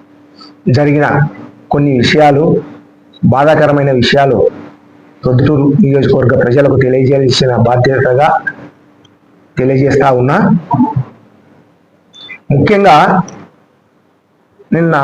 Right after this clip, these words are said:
ఎగ్జిబిషన్కు సంబంధించి ఒక అంశం వచ్చింది. ఆ అంశంలోని కమిషనర్ గారు అంతా డబ్బులు కట్టించుకొని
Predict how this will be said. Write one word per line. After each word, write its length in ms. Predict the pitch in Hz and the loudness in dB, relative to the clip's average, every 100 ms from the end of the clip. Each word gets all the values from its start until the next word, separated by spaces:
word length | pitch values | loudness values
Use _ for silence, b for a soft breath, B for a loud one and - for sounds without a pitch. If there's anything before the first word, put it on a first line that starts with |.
| 175 185 175 - - 123 | 0 -2 -4 -8 -2 0
ఎగ్జిబిషన్కు 600 | 123 170 214 214 208 190 180 | 2 2 2 2 2 2 2
సంబంధించి 720 | 170 170 165 151 147 143 196 220 214 - - - _ _ _ _ - | 2 4 4 4 2 2 2 2 0 -4 -20 -20 _ _ _ _ -4
ఒక 80 | 143 143 | 0 2
అంశం 260 | 160 196 196 | 2 2 2
వచ్చింది. 360 | 160 156 127 95 - - - _ _ _ _ _ _ _ _ _ _ _ - - _ _ _ _ _ - 160 | 2 2 0 -2 -6 -20 -20 _ _ _ _ _ _ _ _ _ _ _ -20 -20 _ _ _ _ _ -4 0
ఆ 20 | 151 | 2
అంశంలోని 600 | 165 175 214 208 208 190 160 214 - - - _ _ - _ _ _ - | 0 0 2 2 4 2 2 0 -2 -8 -20 _ _ -20 _ _ _ -4
కమిషనర్ 420 | 160 208 190 202 185 | 0 0 2 2 4
గారు 260 | 175 156 226 226 - - - - _ _ _ _ _ _ - | 4 4 2 2 -2 -4 -20 -20 _ _ _ _ _ _ -4
అంతా 220 | 160 208 202 | 0 2 4
డబ్బులు 280 | 196 170 202 185 | 4 4 2 2
కట్టించుకొని 640 | 170 - - 170 165 | 0 0 0 2 4